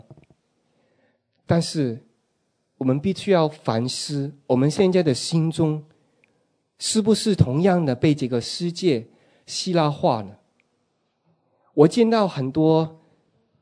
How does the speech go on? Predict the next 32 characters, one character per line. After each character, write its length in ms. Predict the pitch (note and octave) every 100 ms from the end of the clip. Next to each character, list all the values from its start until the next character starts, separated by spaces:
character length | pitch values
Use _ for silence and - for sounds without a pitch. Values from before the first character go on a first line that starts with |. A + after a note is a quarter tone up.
| _
人 240 | - C3 D3
说， 540 | D3 E3 D#3 D#3 D#3 _ _ _ _ _
现 200 | - E3
在 120 | E3+
犹 140 | C#3+ C3
太 120 | C#3+
人 140 | C3+
过 180 | C3+ D3+
光 240 | D3 E3+ D#3+
明 220 | B2 C3
节， 360 | A#2+ G#2+ G#2 - _ _ _
就 140 | E3
好 180 | C#3+ A2+
像 420 | A#2 C#3+ C3+ C3+ C3 _ _ _ _ _
基 180 | - E3
督 120 | E3+
徒 220 | E3 B2+
过 500 | B2 D3 C3+ A#2+ A#2+ _ -
圣 200 | - E3
诞 160 | D#3+
节 160 | D3+ A2+
一 180 | A2 C#3
样， 220 | D3 A#2 - _ _ _ _ _ _ _ _ _ _ _ _ _ _ _ _ _ _ _ _ _ _ -
等 180 | C3
同 260 | C3+ C3+ D#3
了， 220 | D#3 B2 _ _ _ _ _ _ _ _
就 100 | -
好 120 | F3+ C#3
像 380 | F3 D#3+ E3 D#3+
送 360 | - G3+ F3+
礼 100 | D#3+
物、 400 | C3 F3 D#3 B2+